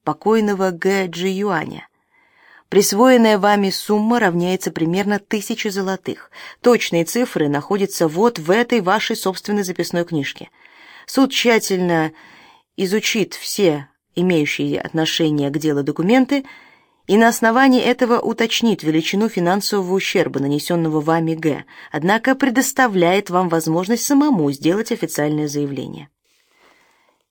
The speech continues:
«Я признаю себя виновным в том, что грабил своего делового партнера Г Джи Юаня», усталым голосом проговорил Лэн. «Для меня все потеряно, но теперь я, по крайней мере, знаю, что не я стал причиной его гибели,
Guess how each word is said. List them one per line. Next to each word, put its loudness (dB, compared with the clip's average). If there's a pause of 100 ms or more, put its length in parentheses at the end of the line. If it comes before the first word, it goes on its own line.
(160)
«Я 2
признаю 4
себя 2
виновным 0
в -16
том, 0
что -2
грабил 0
своего 0
делового 0
партнера 0
Г 2
Джи -4
Юаня», -2 (460)
усталым -2
голосом -2
проговорил -4
Лэн. -10 (1000)
«Для 0
меня 2
все 0
потеряно, -2
но -4
теперь -2
я, 0
по -4
крайней -4
мере, -2
знаю, 0
что -6
не -2
я 4
стал -6
причиной -4
его -2
гибели, -6